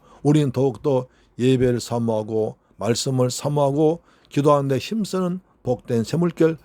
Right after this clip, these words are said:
가족들 되기를 원합니다. 세상의 여러 가지 풍조가, 나쁜 풍조가 우리를 나쁜 습관 들게 만들고 온갖 유혹이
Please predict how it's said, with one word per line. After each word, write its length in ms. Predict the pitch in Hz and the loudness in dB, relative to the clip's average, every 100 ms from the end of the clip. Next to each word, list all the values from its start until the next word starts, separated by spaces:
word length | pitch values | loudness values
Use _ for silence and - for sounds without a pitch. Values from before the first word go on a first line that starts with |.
| _ | _
가족들 480 | - 110 113 104 113 | -8 0 0 0 -2
되기를 260 | 104 123 185 | 0 -2 -2
원합니다. 720 | 170 127 101 101 104 101 - _ _ _ _ _ _ _ _ _ _ _ _ _ _ _ - _ _ _ | -4 -6 -8 -12 -18 -20 -20 _ _ _ _ _ _ _ _ _ _ _ _ _ _ _ -20 _ _ _
세상의 640 | - 131 143 135 127 123 113 | 0 2 2 0 0 0 0
여러 180 | 123 | 0
가지 300 | 131 123 123 | 2 0 -2
풍조가, 720 | 117 - 127 120 113 113 110 - _ _ _ _ | -6 -6 -6 -4 -4 -6 -8 -14 _ _ _ _
나쁜 400 | - 120 - 131 120 | -2 -2 0 -2 0
풍조가 580 | 123 120 113 117 117 107 | -2 0 0 2 0 -2
우리를 260 | 110 107 | -4 -4
나쁜 300 | 104 110 156 | -4 -6 -8
습관 320 | 135 185 170 | -10 -6 -4
들게 200 | 147 135 | -4 -4
만들고 560 | 135 127 123 123 120 113 _ _ _ _ _ | -2 -4 -4 -10 -14 -20 _ _ _ _ _
온갖 600 | - 127 151 151 147 147 - _ | 2 4 4 2 0 0 -4 _
유혹이 600 | 131 139 139 113 117 107 | 0 0 0 -2 -10 -10